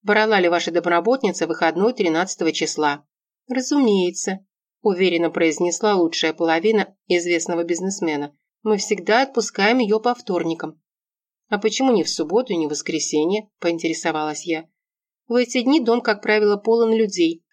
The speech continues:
Родственники, знакомые, друзья, коллеги Вадима Сергеевича. Мне необходима помощь. В понедельник же, сами знаете, день тяжелый. Квартиру следует привести в порядок".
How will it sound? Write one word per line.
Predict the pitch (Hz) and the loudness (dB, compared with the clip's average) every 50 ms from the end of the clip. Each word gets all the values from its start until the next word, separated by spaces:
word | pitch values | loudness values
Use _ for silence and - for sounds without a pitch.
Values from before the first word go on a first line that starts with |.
| _ _ | _ _
Родственники, | 202 214 240 254 - - - - 226 214 208 202 208 | 0 2 2 2 0 0 0 0 2 2 2 0 0
знакомые, | 196 208 202 196 196 - 240 277 262 226 190 180 | 0 2 0 0 0 0 0 2 2 2 0 0
друзья, | 175 196 196 196 185 190 190 185 220 233 254 254 254 - _ _ _ _ | 0 0 0 0 0 -2 -2 0 2 2 2 0 -2 -8 _ _ _ _
коллеги | - - 233 202 190 214 254 226 220 | -2 0 0 2 2 0 0 0 0
Вадима | 220 220 214 208 220 214 208 | 2 2 2 2 2 0 0
Сергеевича. | 202 - 214 202 190 190 202 202 196 196 202 - - 190 - _ _ _ _ _ - | 0 -2 -2 -2 0 0 0 0 2 0 0 -2 -4 -4 -6 _ _ _ _ _ 0
Мне | 220 226 240 269 | 2 2 4 4
необходима | 294 262 269 - 254 220 226 247 262 269 | 2 2 0 0 -2 0 0 0 0 0
помощь. | 269 269 202 180 175 180 175 175 - - _ _ _ _ | 0 0 -2 -2 0 -2 -2 -4 -8 -10 _ _ _ _
В | |
понедельник | - 240 240 247 247 285 320 330 269 190 | -2 0 0 0 2 2 4 4 2 2
же, | - 208 | 0 -2
сами | 196 - 208 180 170 170 | -2 0 0 0 0 -2
знаете, | 170 170 175 175 175 170 165 160 185 180 | -2 -4 -2 -2 -2 -2 -2 -4 -4 -4
день | 208 277 339 311 | 0 0 0 0
тяжелый. | - - 165 160 - 175 170 165 170 170 170 _ _ _ _ _ | 0 -4 -6 -4 -2 -2 0 0 0 -2 -4 _ _ _ _ _
Квартиру | _ - 214 214 214 214 - 320 320 269 | _ -2 0 0 0 0 2 2 2 2
следует | 226 - 214 226 240 220 202 175 | 2 2 2 2 4 2 0 0
привести | - 180 180 175 180 156 - - 233 233 | -2 -4 -4 -4 -4 -4 -6 -6 -8 -4
в | |
порядок". | - 202 185 170 165 156 151 151 160 160 - - | -2 -2 0 0 0 0 0 -2 -4 -10 -16 -20